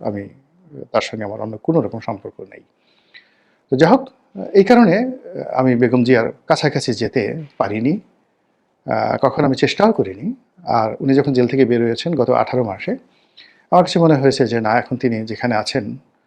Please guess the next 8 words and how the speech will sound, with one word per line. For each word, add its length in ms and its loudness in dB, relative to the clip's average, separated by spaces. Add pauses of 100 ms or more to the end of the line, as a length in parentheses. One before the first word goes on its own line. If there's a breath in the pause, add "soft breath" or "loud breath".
(300)
আহ, 300 -4
তিনি, 420 0 (680)
অনেকে 340 2
তার 80 2
সঙ্গে 220 0
দেখা 180 0
করতে 260 -6
গেছেন, 440 -6